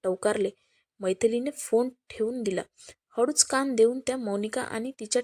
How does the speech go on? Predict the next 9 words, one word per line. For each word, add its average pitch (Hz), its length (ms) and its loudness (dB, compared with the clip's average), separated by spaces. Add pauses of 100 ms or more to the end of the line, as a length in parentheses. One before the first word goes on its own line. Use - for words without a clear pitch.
टीमच्या 214 380 -2 (120)
गॉसिप्स 185 400 4
ऐकत - 320 0
होत्या. - 220 -8 (640)
"हो, 302 140 4
आपली 233 380 4
रिक्रुटमेंट 220 600 0
डायरेक्टर 196 400 0
मिस 240 320 0